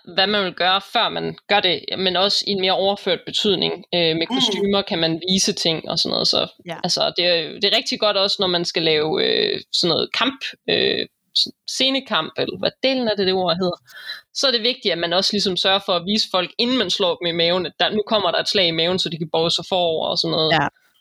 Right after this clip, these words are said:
Speaker 2: Mm.
Speaker 3: Ja. Men det er rigtig godt, det der med, øh, det, det, grunden til, at kostymer er vigtige. Det er jo, øh, det er jo netop det her med signal-, altså, hvordan man signalerer.
Speaker 2: Signaler.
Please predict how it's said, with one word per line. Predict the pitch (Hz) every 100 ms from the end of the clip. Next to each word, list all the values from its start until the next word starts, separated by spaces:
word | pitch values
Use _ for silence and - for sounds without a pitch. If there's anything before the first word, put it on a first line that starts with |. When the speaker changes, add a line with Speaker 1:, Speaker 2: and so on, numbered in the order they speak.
| -
Speaker 2:
Mm. | 208 185 151 139 - - - -
Speaker 3:
Ja. | 180 165 - - - - -
Men | 226 226 220
det | 233 226
er | 208
rigtig | 262 285
godt, | 254 269
det | 262
der | 233
med, | 220 220 -
øh, | - - -
det, | 254 -
det, | 285 285 - _ _ - - -
grunden | - 311 277
til, | - 233
at | 196 202
kostymer | 220 - 214 202 233 240 277 - _ -
er | 196
vigtige. | 170 185 - 202 185 180 _ - - - - -
Det |
er | 240
jo, | 240 214
øh, | 190 180 156 - -
det | 247
er | 226
jo | 208
netop | 202 220 254 247
det | 208
her | 208 175
med | 190
signal-, | 180 - 190 170 - - -
altså, | 185 170 - _ _ - _
hvordan | 185 190 190
man | 214
signalerer. | - 202 170 185
Speaker 2:
Signaler. | 196 180 175 - -